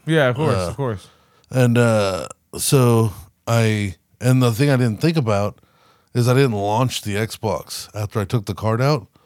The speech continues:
Speaker 1: Mm.
Speaker 2: So all the games that I just downloaded are still right there lined up on the home screen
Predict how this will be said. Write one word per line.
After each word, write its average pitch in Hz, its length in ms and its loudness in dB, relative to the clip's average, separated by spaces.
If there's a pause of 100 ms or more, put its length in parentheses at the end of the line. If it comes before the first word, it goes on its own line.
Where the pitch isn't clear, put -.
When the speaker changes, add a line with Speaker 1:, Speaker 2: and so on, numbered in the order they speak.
(100)
Speaker 1:
Mm. 95 260 -16 (120)
Speaker 2:
So - 240 0
all 147 320 4
the 120 140 2
games 117 720 0
that 127 100 2
I 113 60 2
just 110 280 0
downloaded 113 560 2
are 107 100 -4
still 139 320 2
right 107 340 0
there 143 180 2
lined 120 320 0
up 110 160 -4
on 107 100 -4
the 101 80 -6
home 135 220 -4
screen 95 400 -8